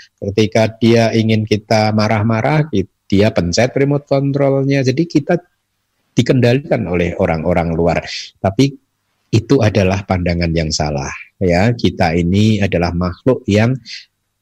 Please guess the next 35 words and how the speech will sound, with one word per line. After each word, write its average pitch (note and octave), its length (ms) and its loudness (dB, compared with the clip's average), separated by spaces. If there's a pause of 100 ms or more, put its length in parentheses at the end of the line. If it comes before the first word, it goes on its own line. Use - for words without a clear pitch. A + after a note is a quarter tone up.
(200)
eh, B2 480 2
bukan C#3+ 320 2
makhluk D#3 320 4
yang B2 160 4
dipenjara G#2+ 1040 2
oleh G2+ 240 2
orang G2 240 0
lain, F#2+ 320 0
bahkan G#2+ 320 0
juga A2 240 2
bukan B2 400 0
makhluk C3+ 400 0
yang A2+ 80 2
dipenjara A2 640 0
oleh A#2+ 240 2
karma-karma C3 640 -2
masa C#3+ 320 0
lalu D3+ 320 2
kita. F3 320 0 (640)
Itulah C#3+ 320 2
mengapa, C3+ 880 0
eh, A#2+ 80 0
karena A#2+ 240 2
kita A#2+ 240 2
bukan A2+ 320 2
makhluk-makhluk A2 640 0
yang G#2+ 160 0
seperti G#2+ 560 0
itu, D#3 180 0
maka C#3 300 -2
pembebasan, A2+ 1200 0
kebebasan, A2 960 -2
pencerahan G#2+ 880 0
itu F2+ 240 0
sangat, G2+ 400 -2